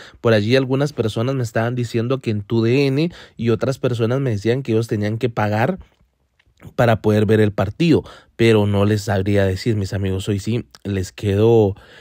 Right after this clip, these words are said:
eso, eso allí, de que no, no sé cómo va a ser en Estados Unidos. Ahora, en Guatemala solamente Tigo Sport lo va a transmitir.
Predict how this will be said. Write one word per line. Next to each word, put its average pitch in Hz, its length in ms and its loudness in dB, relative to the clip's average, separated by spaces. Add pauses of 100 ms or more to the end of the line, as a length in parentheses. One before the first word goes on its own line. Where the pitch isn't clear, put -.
(140)
eso, 107 840 2 (800)
eso 107 300 -2
allí, 101 340 -2 (100)
de 104 120 -4
que 101 120 -4
no, 101 260 0
no 104 320 0
sé 107 180 0
cómo 110 280 2
va 104 80 2
a - 20 -2
ser 110 160 0
en 104 100 -2
Estados 95 360 -6
Unidos. 113 360 -2 (320)
Ahora, 107 440 2
en 113 180 -2
Guatemala 123 580 0 (100)
solamente 131 600 0
Tigo 123 300 0
Sport 117 500 0
lo 110 160 0
va 98 120 2
a 92 60 -4
transmitir. 110 540 0